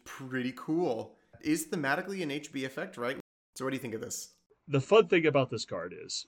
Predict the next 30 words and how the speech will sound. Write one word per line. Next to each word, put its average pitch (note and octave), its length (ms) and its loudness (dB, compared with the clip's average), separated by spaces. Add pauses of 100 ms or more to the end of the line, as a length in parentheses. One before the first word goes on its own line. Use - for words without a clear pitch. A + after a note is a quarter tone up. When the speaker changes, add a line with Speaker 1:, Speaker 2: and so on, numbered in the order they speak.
(500)
Speaker 2:
sometimes D3+ 1000 2 (220)
when A2 180 -4
you A2 120 -8
have A#2 180 2
an D3+ 60 -2
agenda A#2+ 360 0
already G#2+ 320 -2
on D#3+ 80 -2
the F#3+ 60 -2
board A2 400 -4 (320)
and G#2 380 0 (320)
you've A2+ 220 -6
maybe A#2 280 2
advanced G#2 380 -4
it - 80 -8
once A2 220 -4
or F3 60 -2
twice, G2+ 460 -4 (320)
and B2+ 100 2
you B2+ 100 2
advance A#2+ 360 2
it A2 80 -2
again A2 360 2
and F#2+ 120 -4
score, C#3+ 680 6 (500)
you've C3 360 0
gotten F3 340 6
the D3 80 4
mandatory C3 640 4
draw, G#2+ 520 0